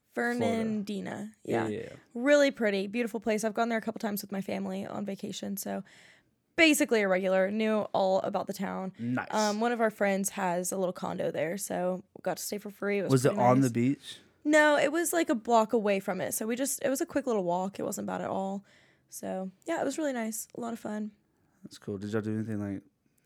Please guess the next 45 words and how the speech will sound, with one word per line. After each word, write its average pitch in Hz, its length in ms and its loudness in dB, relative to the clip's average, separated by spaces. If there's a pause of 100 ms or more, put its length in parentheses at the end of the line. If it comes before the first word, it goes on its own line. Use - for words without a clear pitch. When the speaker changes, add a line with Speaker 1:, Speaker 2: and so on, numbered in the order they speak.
(120)
Speaker 1:
like - 240 -12 (420)
Speaker 2:
We 311 120 6
went 339 140 2
to 415 80 0
the 403 80 2
pool 294 240 2
the 285 100 2
first 247 360 0
day, 220 460 4 (140)
um, 233 500 2
and 233 140 0
then 220 140 0
we 220 100 2
went 208 160 -4
to - 60 -10
the 208 80 -2
beach 196 320 -6
the 208 100 -2
next, 196 220 -4
like, 202 140 -4
two 208 180 -6
days. 196 460 -2 (100)
Nothing 208 480 -6 (320)
super 202 220 -8
crazy. 202 240 -4
We 247 60 2
Speaker 1:
Any - 100 2
Speaker 2:
went, - 160 -4
we 269 120 2
went 262 140 0
out 285 80 -6
to 269 60 -6
dinner 220 460 -2
a - 40 -4
Speaker 1:
any - 160 4
Speaker 2:
lot. 208 100 -2
Speaker 1:
putt-putt? 147 460 0 (680)
Speaker 2:
No! 339 800 6 (340)
I 311 140 6
haven't - 260 2
Speaker 1:
Mm. - 40 2
Speaker 2:
gone 294 200 2
putt-putting 285 360 -2
in 269 60 -4
forever. 220 720 -4